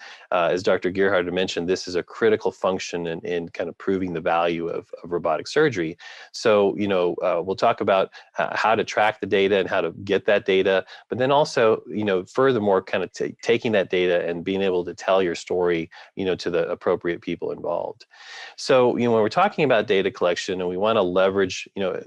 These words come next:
show how to leverage the data that you're, that you're, um, y-, uh, getting in to build the program, one of the first things to, to really start to do, and I really like to highlight this, is to rethink what matters in general surgery, rethink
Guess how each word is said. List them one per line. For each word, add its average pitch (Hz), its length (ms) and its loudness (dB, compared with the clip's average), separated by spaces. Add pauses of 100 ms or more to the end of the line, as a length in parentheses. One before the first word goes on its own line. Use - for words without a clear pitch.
show 104 240 2
how 104 100 0
to 92 80 2
leverage 92 560 2
the 90 100 -4
data 87 300 0
that 87 220 -6
you're, 85 280 -6
that 92 280 -6
you're, 82 220 -4
um, 85 280 -6
y-, 90 160 -10
uh, 82 140 -8
getting 98 360 0
in 85 220 -6
to 90 120 -6
build 90 220 0
the 90 60 -2
program, 95 500 2 (440)
one 160 180 2
of 220 80 2
the 165 80 0
first - 340 0
things 110 280 0
to, 92 220 -2
to - 220 -4
really 120 200 2
start 110 260 0
to 92 80 -10
do, 95 220 2
and 92 80 0
I 90 40 0
really 110 220 4
like 98 160 4
to 90 60 -6
highlight 98 360 2
this, 87 220 -2
is 87 100 -6
to 95 100 -2
rethink 110 640 0
what 98 180 2
matters 87 420 -2
in 82 60 -10
general 82 260 -6
surgery, 85 560 -4
rethink 92 320 -4